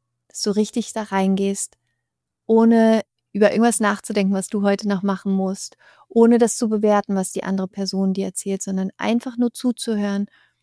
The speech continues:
und automatisch zu gucken, welche Fragen kommen dir, was, was möchtest du da noch besser verstehen?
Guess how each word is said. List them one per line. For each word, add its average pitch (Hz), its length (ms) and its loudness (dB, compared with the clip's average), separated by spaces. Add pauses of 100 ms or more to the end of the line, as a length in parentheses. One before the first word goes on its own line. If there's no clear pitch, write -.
(1400)
und 220 240 0
automatisch 233 720 0
zu 233 100 -10
gucken, 226 280 -4
welche 214 260 0
Fragen 247 460 2
kommen 185 320 -4
dir, 185 180 -6
was, 196 260 -8
was 208 180 -6
möchtest 226 400 0
du 247 40 -2
da 226 120 4
noch 220 140 2
besser 233 320 0
verstehen? 202 640 0